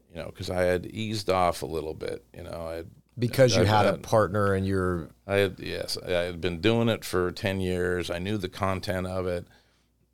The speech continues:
Speaker 1: I knew some players who'd go with me, but I knew for my br-, business to sur-, survive on my own, you know, to compete
Speaker 2: You're
Speaker 1: in the
Speaker 2: gonna
Speaker 1: world,
Speaker 2: have to go back into the
Speaker 1: I was gonna,
Speaker 2: darkness.
Speaker 1: I was gonna have to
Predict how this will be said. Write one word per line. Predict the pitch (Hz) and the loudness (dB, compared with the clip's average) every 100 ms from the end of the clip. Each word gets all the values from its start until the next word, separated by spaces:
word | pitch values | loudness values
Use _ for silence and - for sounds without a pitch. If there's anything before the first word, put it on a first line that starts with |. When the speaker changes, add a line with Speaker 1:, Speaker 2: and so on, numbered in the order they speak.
| - | -10
Speaker 1:
I | 95 90 | -6 -6
knew | 90 95 98 95 | -4 -2 0 0
some | 90 90 | 0 -4
players | 85 - 95 92 95 | -4 0 2 0 -2
who'd | - | -4
go | 87 87 | -4 -2
with | 90 - | -2 -4
me, | 90 87 85 85 - _ _ _ _ - | -8 -8 -8 -10 -16 _ _ _ _ -2
but | 95 90 | 2 2
I | 87 | 0
knew | 90 101 101 98 95 95 92 - | 0 2 2 2 -2 -4 -8 -16
for | - 90 | -6 -2
my | 85 85 | -2 -2
br-, | 78 90 | -2 -4
business | - 90 95 - 85 - | -4 -2 -2 0 -4 -6
to | |
sur-, | - - - - - | -6 -8 -10 -12 -10
survive | - 90 80 90 85 82 85 | 0 2 4 2 2 -2 -4
on | 87 90 | -2 -2
my | 85 82 85 | -2 -4 -4
own, | 85 85 82 95 - _ _ | -4 -6 -10 -14 -16 _ _
you | 87 | -16
know, | 82 | -16
to | - | -14
compete | - 90 92 90 | -12 -6 0 2
Speaker 2:
You're | 95 | 4
Speaker 1:
in | 90 | 4
the | 92 | 4
Speaker 2:
gonna | 92 | 6
Speaker 1:
world, | 87 82 | 4 4
Speaker 2:
have | |
to | 82 | 2
go | 90 | 2
back | 82 90 85 | 2 2 2
into | 92 85 87 | -2 -2 0
the | 92 | 2
Speaker 1:
I | 92 | 4
was | 90 85 | 4 2
gonna, | 87 | -2
Speaker 2:
darkness. | 85 - 92 | 0 2 4
Speaker 1:
I | 92 90 | 4 2
was | 87 | 0
gonna | 82 85 | -4 -4
have | 85 87 - | -2 -4 -4
to | 78 82 | -6 -6